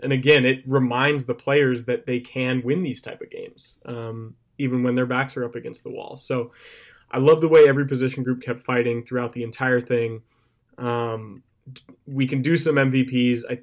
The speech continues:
think we're pretty much gonna know what the offensive ones are.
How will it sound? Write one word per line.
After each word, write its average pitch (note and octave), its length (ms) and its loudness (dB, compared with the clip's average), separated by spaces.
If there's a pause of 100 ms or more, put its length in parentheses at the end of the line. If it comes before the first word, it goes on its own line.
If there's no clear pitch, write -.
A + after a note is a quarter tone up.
(140)
think D3 220 -2
we're B2+ 160 -6 (120)
pretty D3 200 -2
much C3 220 -2
gonna B2+ 160 -2
know B2 180 0
what A#2 160 0
the B2 80 -6
offensive A#2+ 480 -6
ones A2+ 240 -6
are. A2+ 340 -6